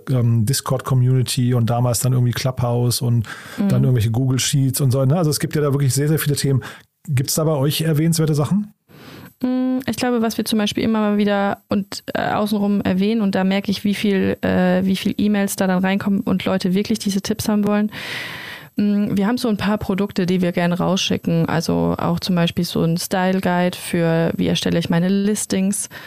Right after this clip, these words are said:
Speaker 1: Mhm.
Speaker 2: ähm, und, äh, auch irgendwie mal ein Webinar,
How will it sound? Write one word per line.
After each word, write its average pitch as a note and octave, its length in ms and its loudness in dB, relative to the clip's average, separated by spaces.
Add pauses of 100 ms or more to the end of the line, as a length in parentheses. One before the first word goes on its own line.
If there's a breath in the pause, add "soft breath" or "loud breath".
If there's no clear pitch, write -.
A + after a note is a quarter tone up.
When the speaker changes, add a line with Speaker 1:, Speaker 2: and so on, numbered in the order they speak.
Speaker 1:
Mhm. A2 180 4
Speaker 2:
ähm, E3+ 920 2 (340 loud breath)
und, E3+ 580 0
äh, E3+ 320 0
auch F3+ 160 -4
irgendwie F3+ 320 -2
mal F3 120 0
ein E3+ 160 0
Webinar, F#3 680 0